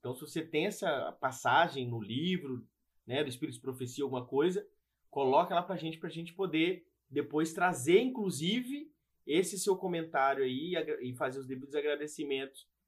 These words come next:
em episódios futuros. É, e aí, caras, eu queria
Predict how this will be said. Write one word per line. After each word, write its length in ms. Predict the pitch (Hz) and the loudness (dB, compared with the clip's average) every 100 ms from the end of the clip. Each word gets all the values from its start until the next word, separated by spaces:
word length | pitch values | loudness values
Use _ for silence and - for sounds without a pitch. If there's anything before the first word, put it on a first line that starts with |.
| _ | _
em 320 | - 135 151 - - | -6 -4 -4 -8 -4
episódios 580 | 127 135 131 127 127 | -2 -2 -2 -2 -4
futuros. 920 | - - 196 - 170 131 101 - _ _ _ _ _ _ _ _ _ _ _ _ _ _ _ _ _ _ _ _ _ _ _ _ _ _ - | -10 -12 -12 -6 -6 -6 -10 -16 _ _ _ _ _ _ _ _ _ _ _ _ _ _ _ _ _ _ _ _ _ _ _ _ _ _ -4
É, 720 | 131 139 143 139 139 139 127 | 0 2 2 4 4 2 0
e 100 | 135 | 2
aí, 340 | 147 170 254 254 | 2 4 2 0
caras, 600 | 202 131 107 95 - - | 0 2 -2 -6 -10 2
eu 140 | 160 170 | 4 4
queria 720 | 175 160 180 233 180 90 | 2 -2 -2 2 2 2